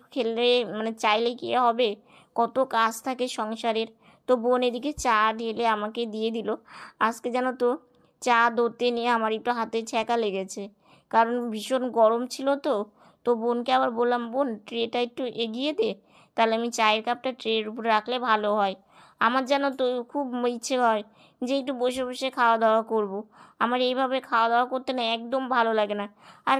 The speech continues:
খেয়েও শান্তি পাই না। বসে থেকে খাবার একটা, আহ, আহ, মানে, আলা-, আহ, আলাদাই একটা ইয়ে।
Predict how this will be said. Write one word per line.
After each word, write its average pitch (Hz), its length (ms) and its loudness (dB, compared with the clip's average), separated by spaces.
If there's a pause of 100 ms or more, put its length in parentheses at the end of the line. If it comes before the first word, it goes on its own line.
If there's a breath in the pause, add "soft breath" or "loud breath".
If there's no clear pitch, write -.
খেয়েও 302 420 2
শান্তি 247 460 -2
পাই 202 260 4
না। 190 180 -4 (440 soft breath)
বসে 233 220 -2
থেকে 240 220 0
খাবার 240 300 2
একটা, 240 320 0
আহ, 226 720 2 (140)
আহ, 220 160 4
মানে, 226 300 0 (540)
আলা-, 262 440 2
আহ, 226 320 2 (120)
আলাদাই 277 380 4
একটা 254 220 -2
ইয়ে। 202 360 -2